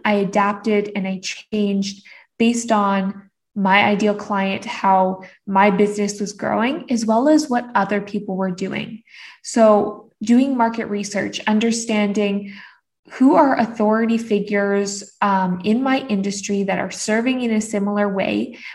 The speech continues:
What are they doing on their personal profile, on their business page, in their group? What kind of names are they using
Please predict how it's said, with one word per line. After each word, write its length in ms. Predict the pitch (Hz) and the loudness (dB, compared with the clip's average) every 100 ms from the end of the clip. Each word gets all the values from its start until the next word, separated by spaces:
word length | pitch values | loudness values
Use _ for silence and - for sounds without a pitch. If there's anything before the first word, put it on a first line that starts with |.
| - | -6
What 160 | 226 233 | 0 2
are 160 | 359 277 | 2 2
they 320 | 208 220 233 | 2 2 2
doing 540 | 226 190 196 208 214 _ | 2 0 -2 -6 -10 _
on 240 | - 208 196 | 0 2 4
their 220 | 208 214 | 4 2
personal 500 | - 214 208 196 190 | -2 -4 -4 -6 -4
profile, 520 | 202 190 190 185 196 | -4 -4 0 0 0
on 140 | 190 | -2
their 220 | 190 202 214 | 0 0 0
business 460 | 208 196 202 185 | -2 -2 -6 -10
page, 420 | - 196 - - - - - _ _ _ - | -10 -8 -8 -12 -20 -20 -20 _ _ _ 0
in 200 | 226 196 | 2 4
their 200 | 196 190 | 2 0
group? 580 | 180 226 294 240 - - _ _ _ | 0 2 2 0 -6 -20 _ _ _
What 480 | 202 202 262 - - | -2 2 2 0 -4
kind 380 | - 233 226 220 | -2 0 2 4
of 380 | 214 208 208 - _ _ _ - | 6 4 0 -14 _ _ _ -8
names 800 | 185 180 202 214 202 180 - - _ _ _ - | -2 0 2 2 0 -4 -8 -14 _ _ _ -2
are 140 | 196 | 0
they 140 | 190 | 0
using 640 | 190 185 190 202 214 - | 0 -2 -2 -2 -4 -8